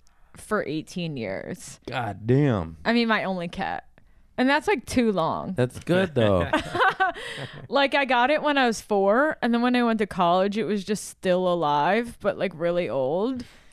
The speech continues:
Speaker 1: So it would just kinda just, it would just, like, sit there and be, like, just, like, too wise and a little bit judgmental.
Speaker 2: Ow.
Speaker 1: And we're like, "When's this cat gonna die?" <laughs>
Speaker 2: Yeah, at what point do you put 'em down? It's, I, I'm so s-,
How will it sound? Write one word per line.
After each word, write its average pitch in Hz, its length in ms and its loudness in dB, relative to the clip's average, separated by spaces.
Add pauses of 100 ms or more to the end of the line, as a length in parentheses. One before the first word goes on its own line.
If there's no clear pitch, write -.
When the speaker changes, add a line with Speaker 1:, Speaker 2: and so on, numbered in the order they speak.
(140)
Speaker 1:
So - 160 -2
it 247 60 2
would 233 80 -4
just 233 160 -4
kinda 233 240 2
just, 220 260 -4
it - 80 0
would 220 120 0
just, 220 180 -6
like, 180 160 -2
sit - 260 -6
there 196 140 0
and 214 100 -2
be, 185 80 -2
like, 170 220 -4 (580)
just, 240 160 -4
like, 247 140 0
too 226 240 0
wise 180 340 4
and 190 140 0
a 180 60 -2
little 180 260 2
bit 175 180 0
judgmental. 175 840 2
Speaker 2:
Ow. 127 80 -6 (120)
Speaker 1:
And 226 160 -2
we're 254 80 4
like, 247 160 2
"When's 262 160 0
this 392 160 2
cat 262 240 2
gonna 214 180 -2
die?" 196 260 0
<laughs> - 60 -16 (720)
Speaker 2:
Yeah, 147 360 2
at 110 100 4
what 156 160 0
point 214 260 0
do 185 60 -2
you 160 80 0
put 170 180 0
'em 147 120 -2
down? 143 340 2
It's, 101 300 -4
I, 110 260 0
I'm 123 260 0
so 131 320 -2
s-, - 240 -8